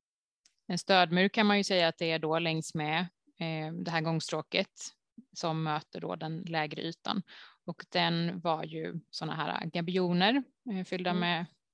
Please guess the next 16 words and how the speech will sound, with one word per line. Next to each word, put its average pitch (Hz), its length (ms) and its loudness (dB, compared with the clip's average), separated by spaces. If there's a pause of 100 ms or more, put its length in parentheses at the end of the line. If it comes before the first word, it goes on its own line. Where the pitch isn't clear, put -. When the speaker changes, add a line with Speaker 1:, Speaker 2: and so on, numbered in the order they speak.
Speaker 1:
sprängsten, 185 1160 0 (580)
vilket 208 200 -2
också 214 260 0
passade 208 400 0
väldigt, 196 500 -2
eh, 180 140 -2
väl 170 420 0
in 190 360 2
tycker - 280 -2
jag. 180 140 4
Det 190 60 -6
blev 180 200 -2
det 170 60 -4
här 165 300 0 (500)
naturliga 170 600 -2
intrycket, 165 640 -4